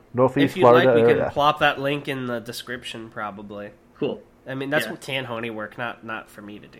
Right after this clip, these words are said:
Speaker 3: Yeah,
Speaker 2: so
Speaker 3: and I've, I've
Speaker 2: just
Speaker 3: also
Speaker 2: pile
Speaker 3: got a
Speaker 2: that
Speaker 3: Twitter,
Speaker 2: on.
Speaker 3: a Twitter page attached to it that I just post a ton of pictures
Speaker 2: Yeah, uh,
Speaker 3: of around the city. All right, I'm ready, I'm ready to
Speaker 2: Tanhoney,
Speaker 3: go.
Speaker 2: write this down. All right, also, uh,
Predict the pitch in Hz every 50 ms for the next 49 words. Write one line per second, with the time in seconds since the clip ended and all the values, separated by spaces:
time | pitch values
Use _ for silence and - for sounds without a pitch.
0 | - - 110 107 101 107 107 113 113 - - 117 123 123 123 - - 156 160 165
1 | 156 135 123 110 107 104 104 - 120 113 - - 120 - - 147 127 123 120 120
2 | 113 110 113 - 123 110 - - - - 110 104 110 107 101 104 107 101 - _
3 | - 123 107 104 104 101 - 110 104 101 - - - - 151 147 107 101 104 151
4 | 151 143 - - - - 104 110 101 104 104 - - 107 104 104 107 - - _
5 | _ _ _ _ - - 120 117 104 120 123 123 175 175 175 196 214 220 233 247
6 | 240 226 110 110 - - 151 160 170 175 - 185 - - 156 143 151 170 196 196
7 | - - - _ - 143 135 127 117 98 - 143 156 185 180 - 226 202 190 180
8 | - - - 135 127 131 131 127